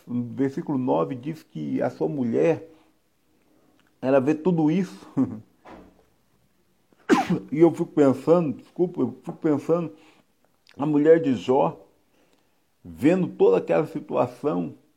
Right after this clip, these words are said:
ela diz pra ele assim: "Olha, ainda conservas a tua integridade, rapaz." Rapaz, amaldiçoa teu Deus e morre.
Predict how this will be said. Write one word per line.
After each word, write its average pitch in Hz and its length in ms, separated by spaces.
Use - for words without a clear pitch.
ela 143 220
diz 139 260
pra 135 180
ele 131 180
assim: 123 340
"Olha, 101 560
ainda 147 320
conservas 139 600
a 120 100
tua - 180
integridade, 123 960
rapaz." - 360
Rapaz, 160 380
amaldiçoa 151 580
teu 165 200
Deus 123 260
e 156 40
morre. 117 440